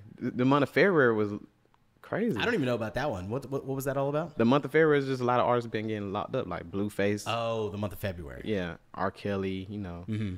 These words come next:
Speaker 1: there's multiple people.
Speaker 2: Did you see that, like, uh, one of his friends posted a tenth of his bond and was able to let R. Kelly out?
Speaker 1: Oh, yes, I seen that, yeah.
Speaker 2: Yeah.
Speaker 1: I mean, that's crazy, too.
Speaker 2: I, I got the Pokemon gear on because, uh, two days ago, Pokemon turned twenty-three.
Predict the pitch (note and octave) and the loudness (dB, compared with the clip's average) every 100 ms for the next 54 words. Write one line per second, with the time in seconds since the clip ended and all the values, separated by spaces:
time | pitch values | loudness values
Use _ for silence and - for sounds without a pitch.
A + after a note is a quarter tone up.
0 | - - - G2+ G2+ - F#2 F2 E2 B2 | -10 -14 -10 -4 -4 -4 -12 -12 -10 -4
1 | C#3 D3 C3+ B2 G2+ A#2+ A2+ A2 F#2+ F2 | -2 0 4 2 2 -2 -2 -2 -4 -6
2 | F#2 _ - B2+ A2 - A#2+ A2 G#2+ - | -12 _ -6 -2 -2 -2 0 0 0 0
3 | A2+ - A2+ G#2+ A2+ A2 - A2 G#2+ A2 | 0 0 -2 -4 -10 -10 -6 -4 -4 -4
4 | G2+ G#2 G2+ G#2 G2+ F#2+ G#2 G2 G2+ G2 | -4 -2 -2 -2 -4 -4 -4 -4 -4 -4
5 | G2 G#2+ G2+ G2+ G#2 G#2+ - - _ _ | -6 -4 -4 -4 -4 -8 -14 -20 _ _
6 | _ - C3+ A#2+ F#2 - F#2+ - A2+ F#2 | _ 6 8 8 4 0 -8 -4 -4 -4
7 | - F2 - - F#2 C#2+ - _ _ _ | -8 -12 -14 -12 -10 -10 -16 _ _ _
8 | _ _ _ F#2+ G2+ G2 G#2 - G#2+ F#2+ | _ _ _ -4 -2 0 -2 -4 -4 -4
9 | F2+ - B2+ F#2 F2+ _ _ _ G#2 G2 | -4 -2 -2 -2 -10 _ _ _ -18 -18
10 | - - _ _ _ - - B2+ B2+ D3 | -20 -20 _ _ _ -14 -4 -2 2 0
11 | - - C#3 C3+ A#2+ A2+ A2+ A2 A2 B2 | 2 0 2 4 2 2 2 0 -2 -2
12 | G#2+ G#2+ G2+ C3 B2+ A#2 A2+ G#2+ A#2+ A2 | -2 -2 -2 0 0 0 0 0 -2 -2
13 | G#2+ - A2 - A2+ G#2+ A2 A2 A2+ | -4 -2 -4 -2 -2 -2 -2 -2 -2